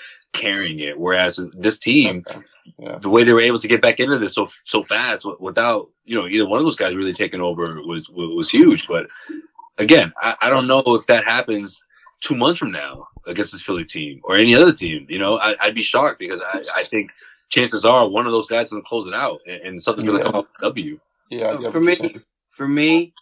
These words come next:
Speaker 3: I think that the Celtics got a Jaylen Brown problem right now. Like,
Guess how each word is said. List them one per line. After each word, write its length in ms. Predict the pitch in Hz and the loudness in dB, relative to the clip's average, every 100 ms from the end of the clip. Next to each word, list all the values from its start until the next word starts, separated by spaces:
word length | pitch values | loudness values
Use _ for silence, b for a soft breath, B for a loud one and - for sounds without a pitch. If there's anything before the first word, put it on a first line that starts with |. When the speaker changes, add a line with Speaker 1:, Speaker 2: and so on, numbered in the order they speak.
| _ _ _ _ _ _ _ _ _ _ | _ _ _ _ _ _ _ _ _ _
Speaker 3:
I 200 | 131 160 | -4 -2
think 400 | 165 156 143 131 | 0 -2 -2 -4
that 340 | 123 120 117 - | -6 -4 -6 -10
the 80 | |
Celtics 420 | 110 - 120 110 - | -14 -8 -10 -10 -4
got 140 | 117 | -4
a 60 | 110 | -4
Jaylen 400 | 98 120 113 104 | -2 -2 -2 -2
Brown 260 | 107 104 | -2 -4
problem 360 | 90 95 87 87 | -8 -10 -10 -10
right 200 | 87 87 | -10 -10
now. 220 | 85 78 - _ _ | -10 -14 -16 _ _
Like, 400 | 101 107 101 87 | -2 0 0 -2